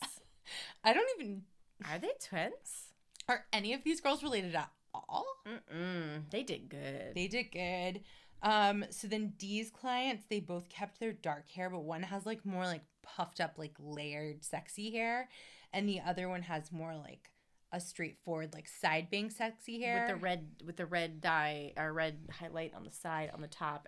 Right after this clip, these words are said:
Speaker 2: and the other one had purple underneath.
Speaker 1: And you know Dee loves that one thick highlight.
Speaker 2: She just does one thing, you know? She does one thing well.
Speaker 1: She does one thing well,
Speaker 2: Mm.
Speaker 1: um, but she does do,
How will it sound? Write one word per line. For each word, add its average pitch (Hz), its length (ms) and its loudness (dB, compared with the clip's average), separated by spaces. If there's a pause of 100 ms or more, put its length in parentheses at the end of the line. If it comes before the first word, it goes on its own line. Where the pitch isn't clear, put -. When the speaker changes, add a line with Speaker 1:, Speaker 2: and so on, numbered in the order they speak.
(100)
Speaker 2:
and 147 160 -6
the 151 80 -4
other 151 120 -6
one 156 140 -8
had 151 160 -12
purple 156 300 -12
underneath. - 500 -14 (320)
Speaker 1:
And 175 180 -2
you 220 80 2
know 226 220 4
Dee 175 220 -4
loves 151 240 -4
that 147 220 -6
one 156 340 -2 (180)
thick 151 180 -4
highlight. 196 760 -2 (360)
Speaker 2:
She - 140 -12
just 311 100 -6
does 339 140 -2
one 220 180 2
thing, 160 200 -2
you 143 100 -2
know? 147 260 -2
She - 80 -16
does 180 220 -6
one 165 140 -4
thing 147 160 -6
well. 156 360 -4 (540)
Speaker 1:
She - 140 -2
does 359 160 4
one 370 220 4
thing 180 500 2
well, 165 420 4 (200)
Speaker 2:
Mm. 165 160 -8
Speaker 1:
um, 175 580 2 (200)
but 180 180 -4
she 214 140 -2
does 185 260 4
do, 156 280 -4